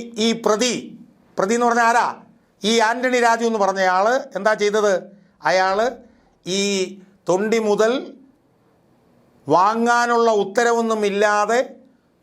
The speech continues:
ജുഡീഷ്യൽ കസ്റ്റഡിയിൽ നിന്ന് വാങ്ങുകയും, ഉത്തരവില്ലാതെ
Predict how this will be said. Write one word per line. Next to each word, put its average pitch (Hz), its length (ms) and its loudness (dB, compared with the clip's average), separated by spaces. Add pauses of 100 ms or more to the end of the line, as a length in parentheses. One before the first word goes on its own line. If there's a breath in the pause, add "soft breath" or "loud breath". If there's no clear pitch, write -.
ജുഡീഷ്യൽ 233 440 0 (120)
കസ്റ്റഡിയിൽ 208 440 -2
നിന്ന് 196 240 -2
വാങ്ങുകയും, 180 680 0 (480)
ഉത്തരവില്ലാതെ 202 640 0